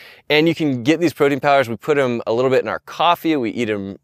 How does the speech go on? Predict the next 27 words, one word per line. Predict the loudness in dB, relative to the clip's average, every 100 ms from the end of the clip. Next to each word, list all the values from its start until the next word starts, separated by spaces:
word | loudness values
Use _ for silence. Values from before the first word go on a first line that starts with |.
| -8
have | -6 -4
'em |
as | -6 -10
post-workout | -6 -6 -4 -6 0 0 0
and | -2
pre-workout | -4 -2 -2 -2 -2
shakes, | -2 -2 -2 -6 -20 -20 -20 -8
and | -4
just | -2 0
have | 0 0
'em | -2
throughout | 0 0
the | 0
day. | 0 2 0 -4
I, | -2 0 2 0
I |
know | -2 0
that | -2 -2
a |
lot | 0 0
of | 0
times | -8 -10
people | -10 -8
don't | -8 -8
think | -10
that | -6 -8
the, | -6 -6 -4 -6